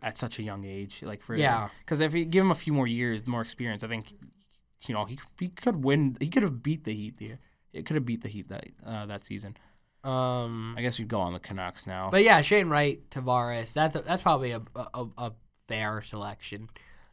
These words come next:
Speaker 2: Um, they do play similarly.
Speaker 1: Yeah, I, I guess John Tavares turned into more of a goal scorer now, or Shane Wright. I think he's, he's, I don't know. I think from what I've seen his stats this season, he hasn't scored much, but his, his assists has been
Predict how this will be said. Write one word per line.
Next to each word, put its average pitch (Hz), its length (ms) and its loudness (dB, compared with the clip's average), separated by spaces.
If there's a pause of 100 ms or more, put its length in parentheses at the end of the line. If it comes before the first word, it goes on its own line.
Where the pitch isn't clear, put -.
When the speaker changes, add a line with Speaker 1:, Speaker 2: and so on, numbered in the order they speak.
(120)
Speaker 2:
Um, 107 540 -4 (440)
they 156 120 -4
do 180 160 0
play 120 640 -6 (280)
similarly. 101 640 -10 (160)
Speaker 1:
Yeah, 104 440 -8
I, 151 280 0 (160)
I 170 40 0
guess 175 220 4
John 151 340 4
Tavares 135 400 0
turned 127 300 -4
into 117 320 -10
more 107 260 0
of 107 120 -6
a 104 80 -10 (440)
goal 135 220 0
scorer 135 300 -4
now, 127 140 0
or 123 60 0
Shane 120 220 -4
Wright. 117 260 -2
I 113 60 -8
think 131 140 -4
he's, 123 220 -6
he's, 127 340 -14 (200)
I - 80 -6
don't 143 80 2
know. 135 100 6
I 127 140 4
think 170 280 0
from 165 200 4
what 151 100 6
I've 139 80 2
seen 127 220 -2
his 120 160 -2
stats 104 300 -4
this - 140 -10
season, 107 200 -6
he 113 60 -4
hasn't 131 220 -4
scored 107 280 -8
much, 101 280 -8
but 104 120 -6 (240)
his, 120 200 -16
his 131 200 -6
assists - 500 -6
has 127 40 -20
been 110 280 -8